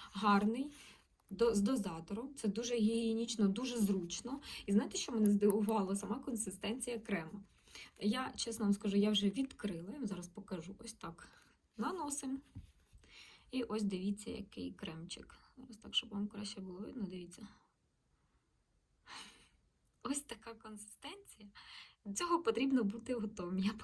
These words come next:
коли відкрила, я дуже здивувалась. Я чомусь не почитала відгуки, тому що я замовляла цей крем, я вже знаю про цей корольськ-, корейський догляд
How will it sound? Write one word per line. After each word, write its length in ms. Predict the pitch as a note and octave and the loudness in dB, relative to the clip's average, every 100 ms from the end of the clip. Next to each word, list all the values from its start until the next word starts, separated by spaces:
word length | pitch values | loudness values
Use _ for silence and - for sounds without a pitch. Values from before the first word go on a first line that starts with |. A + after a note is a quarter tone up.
| - | 2
коли 240 | D4 B3 | 4 4
відкрила, 420 | A3+ A3+ - F4+ C#4+ | 2 -2 -4 -2 0
я 120 | F#3 | 0
дуже 200 | A#3 A#3 | 0 0
здивувалась. 880 | G3+ G#3 G3 G3 F3+ D#3+ G3+ - - _ _ _ _ - - - | 2 4 4 2 2 -4 -8 -12 -14 _ _ _ _ -20 -20 0
Я 100 | G3+ | 2
чомусь 300 | G#3+ A#3 G#3 | 4 6 6
не 60 | G#3 | 4
почитала 500 | G3+ G3 - G3+ G3+ | 0 -2 2 4 4
відгуки, 400 | B3 F4+ E4+ G#3 | 6 6 4 4
тому 180 | G3+ G3+ | 6 6
що 140 | G3+ | 6
я 60 | G3+ | 4
замовляла 480 | G3+ G3+ G3 F#3+ F3 | 6 6 6 4 0
цей 140 | F#3+ | -2
крем, 220 | A#3+ C#4+ | -2 2
я 120 | G3+ | 4
вже 180 | G3+ G3+ | 4 4
знаю 340 | G3+ F3 E3 E3 | 6 4 2 -6
про 360 | F#3 F3 F3 | -6 -4 -4
цей 140 | E3+ F3+ | -4 -4
корольськ-, 600 | F#3 F3 F3 - - G#3 | -2 -2 -4 -10 -14 -14
корейський 640 | - F3 F#3+ G3 F#3+ F#3+ F3+ | -6 -2 0 0 0 -2 -4
догляд 500 | D#3 D#3 F#3+ - | -2 -4 -4 -8